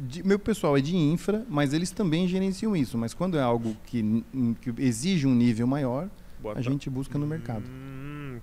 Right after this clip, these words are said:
Speaker 2: que legal,
Speaker 1: É,
Speaker 2: cara.
Speaker 1: a gente faz
Speaker 2: Que
Speaker 1: aquela ponte, né? Então, s-, o, são empresas que me indicam e eu indico clientes pra eles.
Speaker 2: Que bacana, que bacana. Aí foi crescendo. Hoje você tem, você, é, aqui no Titânio a gente fala de captação, venda e atendimento, né?
Speaker 1: Uhum.
Speaker 2: É,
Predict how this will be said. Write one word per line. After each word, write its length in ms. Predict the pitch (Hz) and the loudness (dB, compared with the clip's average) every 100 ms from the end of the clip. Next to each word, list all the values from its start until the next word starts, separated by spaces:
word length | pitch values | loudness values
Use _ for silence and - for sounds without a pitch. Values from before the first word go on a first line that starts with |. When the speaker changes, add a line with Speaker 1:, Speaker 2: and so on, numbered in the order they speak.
| - | -12
Speaker 2:
que 180 | 123 117 | -10 -8
legal, 540 | 175 254 139 123 196 | -8 -6 -2 0 0
Speaker 1:
É, 20 | |
Speaker 2:
cara. 120 | 202 | -2
Speaker 1:
a 20 | 127 | -2
gente 120 | - | -2
faz 140 | 143 | -2
Speaker 2:
Que 40 | 151 | -2
Speaker 1:
aquela 240 | 160 175 | -2 -2
ponte, 360 | - 156 220 - | -2 -2 -2 -2
né? 160 | 143 190 - - - - - - | -4 -4 -12 -16 -16 -14 -12 -6
Então, 140 | 120 | -6
s-, 120 | - - - | -6 -14 -14
o, 440 | - 123 113 110 113 | -6 -4 -4 -6 -6
são 160 | - 127 | -2 0
empresas 320 | 127 123 120 | 0 -2 -4
que 120 | - | -4
me 120 | 175 | -2
indicam 360 | 190 160 202 220 | -2 -2 -4 -2
e 40 | 208 | -2
eu 120 | 202 | 0
indico 260 | 170 175 - | -2 -4 -8
clientes 240 | 170 165 - | -8 -8 -8
pra 160 | 147 | -10
eles. 160 | 135 123 - - | -10 -12 -16 -16
Speaker 2:
Que 160 | 202 | -14
bacana, 720 | 202 220 - 180 190 214 202 | -12 -12 -12 -10 -8 -6 -6
que 140 | 170 190 | -8 -8
bacana. 360 | 190 - 170 160 | -8 -6 -4 -4
Aí 100 | 165 | -4
foi 120 | 208 | -2
crescendo. 640 | 226 208 - 196 220 214 156 | -2 -2 -4 -4 -2 -2 -2
Hoje 160 | 165 151 | -4 -4
você 140 | 139 | -8
tem, 160 | 135 127 | -8 -10
você, 380 | - 139 107 101 - - - - 143 | -8 -4 -4 -6 -16 -18 -20 -18 -12
é, 260 | 120 104 113 | -10 -8 -10
aqui 120 | - | -10
no 80 | 151 | -12
Titânio 260 | - 160 | -8 -6
a 20 | 156 | -6
gente 120 | - | -6
fala 180 | 151 143 | -4 -2
de 120 | 127 | -4
captação, 480 | 117 - - - 190 | -8 -8 -8 -8 -6
venda 180 | 143 170 | -4 -6
e 20 | |
atendimento, 560 | 165 170 151 101 - 139 | -6 -8 -8 -8 -2 2
né? 120 | 131 | 2
Speaker 1:
Uhum. 100 | 143 - - - - | 0 -6 -18 -20 -6
Speaker 2:
É, 440 | 127 127 127 123 | -2 0 2 2